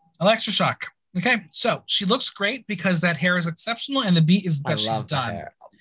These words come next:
Speaker 1: I am not a fan of this dress because
Speaker 2: Ooh.
Speaker 1: I think this is way too basic. And while ties are unconventional, I have seen it before.
Speaker 2: Wow.
Speaker 1: Abby, oh my God, had a look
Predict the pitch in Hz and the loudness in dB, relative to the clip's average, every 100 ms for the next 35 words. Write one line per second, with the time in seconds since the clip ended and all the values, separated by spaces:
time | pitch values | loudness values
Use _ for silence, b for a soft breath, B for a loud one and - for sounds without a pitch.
0 | _ _ _ _ _ _ _ 202 226 247 | _ _ _ _ _ _ _ -2 0 0
1 | 285 294 269 202 190 190 185 - 165 170 | -2 -6 -6 -2 0 0 -2 -2 2 4
2 | 180 214 196 - - - 160 - 165 147 | 4 2 -2 -8 -16 -10 -6 -2 0 0
3 | 139 - - 104 - - b _ 185 165 | -2 -4 -6 -8 -8 -10 b _ -2 4
4 | - 453 494 262 - 220 285 269 - 185 | 10 10 10 4 2 4 4 2 2 2
5 | 160 180 165 160 131 123 - 143 208 277 | 2 2 0 2 -2 -4 -2 4 4 4
6 | - 285 180 151 - 185 - b b - | 0 0 2 2 0 -2 -4 b b 0
7 | 190 185 175 208 247 262 - 214 220 233 | 4 6 6 2 0 -2 -4 -2 -2 -2
8 | 226 226 277 285 285 269 269 269 254 208 | -4 -2 0 0 -4 -6 -4 -2 -2 -4
9 | 175 165 180 175 156 - 190 190 180 - | -6 -4 -4 -4 -6 -6 -2 -2 -2 -4
10 | 175 - 151 123 131 143 160 170 143 220 | -10 -4 -4 -2 -4 -8 -8 -8 -2 0
11 | 254 262 269 262 262 247 285 254 185 202 | 2 2 2 4 2 4 2 2 0 -2
12 | 185 170 170 190 | 0 0 -2 -2